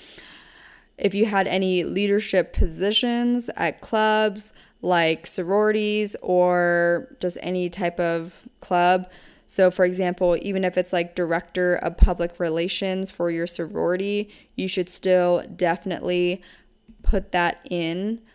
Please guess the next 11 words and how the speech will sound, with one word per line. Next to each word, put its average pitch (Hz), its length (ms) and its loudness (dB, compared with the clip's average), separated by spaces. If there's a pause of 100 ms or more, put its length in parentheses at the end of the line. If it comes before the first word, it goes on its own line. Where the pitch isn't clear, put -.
(640)
just 214 200 0
because, 190 300 -2
again, 170 320 -2
it 165 60 -6
shows 190 400 2
leadership, 185 560 0
it 180 80 -6
shows 175 340 -2
involvement 180 600 -2
at 175 140 -6
college, 175 540 -2